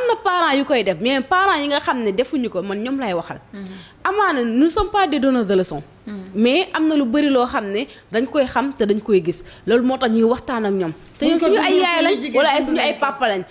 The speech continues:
Speaker 2: Mhm.
Speaker 1: Ñi nga xam ñoo njëkkee tamit, suñu ay mag lañ.
Speaker 2: Mhm.
Speaker 1: Ak suñu ay rak.
Speaker 2: Mhm.
Speaker 1: Am na loo xam ne bu sëy sa parent mu ngi koy def sax, yow xale bi génnee ko ci.
Speaker 2: Mhm.
Speaker 1: Ndax dañuy wax ne xel puso la, xale mun na ko for, mag mun na ko
Speaker 2: Mais
Speaker 1: for.
Speaker 2: am na njëkkee yu baax.
Speaker 1: Am na njëkkee yu baax.
Speaker 2: Am na goro yu baax.
Speaker 1: Am na goro yu baax,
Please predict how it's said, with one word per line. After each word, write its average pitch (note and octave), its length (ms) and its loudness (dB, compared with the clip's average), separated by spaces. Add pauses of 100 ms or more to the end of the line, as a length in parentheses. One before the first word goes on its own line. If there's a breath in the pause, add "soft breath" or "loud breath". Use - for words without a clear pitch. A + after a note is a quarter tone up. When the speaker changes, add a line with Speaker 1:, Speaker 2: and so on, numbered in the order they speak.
(120)
Speaker 2:
Mhm. A3+ 100 -8
Speaker 1:
Ñi D4 100 4
nga F#4+ 100 2
xam F#4+ 180 0
ñoo E4 120 2
njëkkee D4+ 340 0
tamit, C#4+ 240 -2
suñu G4+ 200 -2
ay D4 120 -2
mag A#3+ 200 -4
lañ. F3 180 -4
Speaker 2:
Mhm. A#3+ 180 -8
Speaker 1:
Ak D4 80 -4
suñu D#4 220 0
ay A#3+ 140 0
rak. F#3+ 120 -6 (260)
Speaker 2:
Mhm. A3 60 -20 (140)
Speaker 1:
Am F4+ 160 -2
na G#4 80 2
loo F4+ 200 2
xam E4 260 -4
ne F#3+ 120 -2
bu G#3+ 120 -6
sëy F4+ 180 -2
sa E4+ 120 -4
parent D#4 420 0
mu A#3 120 -2
ngi C4 60 -4
koy B3 180 2
def G#3 180 -2
sax, F3+ 140 -6 (280 loud breath)
yow D4 220 2
xale D#4 240 0
bi G3 140 -6
génnee A3+ 320 0
ko E3+ 100 -6
ci. D#3+ 120 -12 (180)
Speaker 2:
Mhm. A#3 160 -6
Speaker 1:
Ndax A#3 140 0
dañuy D#4 160 2
wax D#4+ 140 0
ne B3+ 120 -2
xel C4+ 200 -4
puso B3 300 -4
la, D3 120 -6
xale F#3+ 260 -4
mun C4+ 160 0
na C#4 80 -2
ko C4+ 140 -8
for, D#4 180 -2 (300 loud breath)
mag A3+ 180 -2
mun A3 160 2
na G#3+ 80 2
ko F#3+ 100 0
Speaker 2:
Mais A#3 80 0
Speaker 1:
for. D4+ 100 2
Speaker 2:
am F4+ 60 2
na E4+ 60 2
njëkkee C4+ 280 2
yu G#3 80 0
baax. F#3 160 -4 (320)
Speaker 1:
Am F4+ 120 2
na C#4+ 80 4
njëkkee G#3+ 240 2
yu E3+ 60 -2
baax. F#4 220 0 (160)
Speaker 2:
Am C4 120 -2
na C4+ 80 2
goro B3 180 0
yu A3 160 -2
baax. D4+ 200 0 (220)
Speaker 1:
Am A#3+ 120 0
na A#3 100 4
goro G3+ 180 2
yu F3 100 -2
baax, - 380 -4